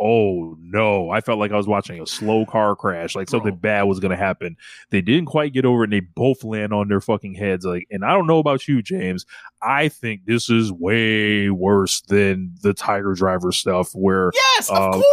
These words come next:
Speaker 1: those, those, those guys actually knew what they were doing. And I have spoken, um, in, you know, I, I've talked to some people, uh, in wrestling that,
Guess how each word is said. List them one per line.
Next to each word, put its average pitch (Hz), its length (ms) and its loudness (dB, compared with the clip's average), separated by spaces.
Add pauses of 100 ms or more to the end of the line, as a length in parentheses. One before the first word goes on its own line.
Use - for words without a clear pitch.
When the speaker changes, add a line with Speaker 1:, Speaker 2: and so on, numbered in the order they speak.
Speaker 1:
those, 123 360 0
those, 120 260 2
those 110 200 2
guys 104 300 0
actually 107 460 -4
knew 95 220 2
what 107 180 2
they 104 140 0
were 101 180 4
doing. 107 500 2
And 98 320 -2 (100)
I 101 200 0 (180)
have 101 200 0
spoken, 101 760 -6 (120)
um, 92 420 0 (680)
in, 113 400 -2
you 147 160 0
know, 98 240 2
I, 104 260 -2 (100)
I've 98 120 -8
talked - 240 -6
to 107 60 -16
some 113 200 -8
people, 113 480 2
uh, 104 340 0
in 120 280 -2
wrestling 113 560 0
that, 95 260 0